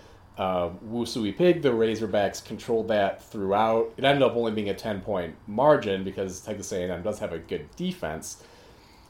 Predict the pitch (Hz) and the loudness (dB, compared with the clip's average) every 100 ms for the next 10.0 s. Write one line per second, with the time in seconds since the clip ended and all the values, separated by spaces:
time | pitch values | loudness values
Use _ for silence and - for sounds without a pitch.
0 | - - 113 139 160 180 160 139 143 117 | -6 -2 2 2 4 8 8 6 4 2
1 | 98 98 110 131 139 127 - 117 - 113 | 2 2 2 2 2 0 0 0 0 -2
2 | 104 107 131 185 180 156 139 120 107 107 | 0 2 6 8 8 8 6 4 0 6
3 | 196 156 107 110 - - - - - 107 | 8 10 8 4 0 -8 -20 -18 -2 0
4 | 104 101 - 123 151 208 139 147 160 135 | 0 -4 -4 2 4 4 2 8 8 8
5 | 104 92 90 - 98 104 - 127 185 294 | 4 0 0 -2 -4 -6 -4 2 8 8
6 | 240 233 208 - 180 170 180 208 202 143 | 10 10 8 8 4 4 6 6 6 2
7 | 143 139 143 131 113 127 135 107 - 156 | 2 4 2 2 0 2 4 2 2 2
8 | 147 147 139 139 147 208 330 349 330 311 | 4 2 -4 -6 4 6 8 4 2 2
9 | 302 262 214 240 226 208 202 196 196 | 2 0 0 2 4 6 8 8 6